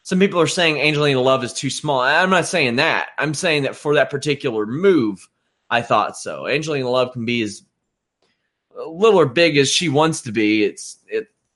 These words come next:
her body, herself, and she'll perform according-, accordingly. She's not a rookie or anything. She's been doing this for twenty years, but, um, I thought Kelly really shined in this match. Kelly did really good.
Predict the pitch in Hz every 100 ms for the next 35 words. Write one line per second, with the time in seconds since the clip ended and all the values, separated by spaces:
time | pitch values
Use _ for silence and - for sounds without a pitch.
0 | - 156 139 131 127 127 135 123 - 127
1 | 113 117 120 107 107 101 95 - 127 120
2 | 104 - _ _ _ _ 143 170 139 120
3 | 151 147 120 107 101 131 127 151 147 110
4 | 101 104 135 139 120 117 127 117 104 101
5 | 98 98 95 123 123 117 117 104 - 101
6 | - 120 104 117 98 90 - 87 - _
7 | _ _ _ _ _ _ 135 - 123 113
8 | 110 101 - _ _ _ _ _ _ _
9 | _ _ _ _ _ _ _ _ 123 135
10 | 160 - 180 180 147 113 113 127 139 143
11 | 131 151 131 123 104 92 - 90 80 -
12 | - - 139 135 120 107 127 120 98 113
13 | 101 87 -